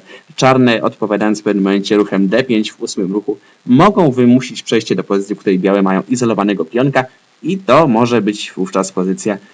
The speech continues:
która będzie lepsza bez wątpienia dla czarnych. No ale to nie jest, y, jedyna możliwość, y, dla białych. Białe mogą od razu w czwartym ruchu zagrać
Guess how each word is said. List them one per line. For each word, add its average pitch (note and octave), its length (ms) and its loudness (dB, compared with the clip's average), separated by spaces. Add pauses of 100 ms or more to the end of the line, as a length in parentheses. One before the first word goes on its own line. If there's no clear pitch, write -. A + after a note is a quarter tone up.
(100)
która C3+ 300 2
będzie G2 380 2
lepsza F#2+ 440 -2
bez G#2 180 -2
wątpienia G2+ 460 0
dla F#2+ 320 -2 (440)
czarnych. G2 500 -2 (680)
No C3+ 160 0
ale D#3+ 200 4
to D3 260 2
nie C3 320 4
jest, - 520 0
y, A2+ 260 2 (220)
jedyna A2+ 500 2
możliwość, G#2 760 -6 (360)
y, G2 80 2
dla G2+ 240 2
białych. D#3 380 2
Białe F3 280 -2
mogą F3+ 300 0
od A#2+ 120 -2
razu E3+ 300 0
w - 80 -16
czwartym B2+ 580 0
ruchu A2+ 220 0
zagrać G2 420 -4